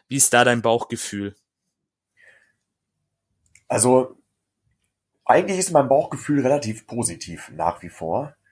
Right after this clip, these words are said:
Speaker 2: Ähm, wir hatten gegen Schalke auch schon mal eine ziemlich ungünstige Niederlage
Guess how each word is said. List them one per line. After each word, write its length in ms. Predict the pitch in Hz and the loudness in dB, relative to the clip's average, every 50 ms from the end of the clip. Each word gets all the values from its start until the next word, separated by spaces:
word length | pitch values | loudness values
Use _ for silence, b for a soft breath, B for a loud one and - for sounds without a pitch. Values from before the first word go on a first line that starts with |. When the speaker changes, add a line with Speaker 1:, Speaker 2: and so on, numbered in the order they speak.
| _ _ _ _ _ _ _ _ - | _ _ _ _ _ _ _ _ -6
Speaker 2:
Ähm, 460 | - 110 104 104 104 104 107 104 _ _ _ _ _ _ - | -2 -2 -2 -2 -2 -4 -8 -10 _ _ _ _ _ _ -6
wir 160 | - 95 104 | 0 2 2
hatten 160 | 113 - 131 | 2 4 2
gegen 220 | 117 117 113 117 | 2 2 2 2
Schalke 420 | 117 - - 101 135 160 - 135 110 | 0 4 4 4 4 6 4 4 4
auch 140 | - 143 139 | 4 2 0
schon 200 | - - 170 156 | 0 0 2 4
mal 120 | 151 139 | 4 4
eine 160 | 127 123 120 | 4 2 0
ziemlich 340 | 120 - 131 131 131 120 117 | 0 -2 0 0 -2 -4 -2
ungünstige 640 | - 131 156 165 156 151 160 156 - - 160 143 143 | -4 -4 -2 -2 -4 -2 0 0 -2 0 2 0 0
Niederlage 760 | 139 143 147 147 160 143 139 135 135 139 139 139 139 135 135 | 2 2 2 4 4 4 6 6 6 6 6 4 0 -2 -4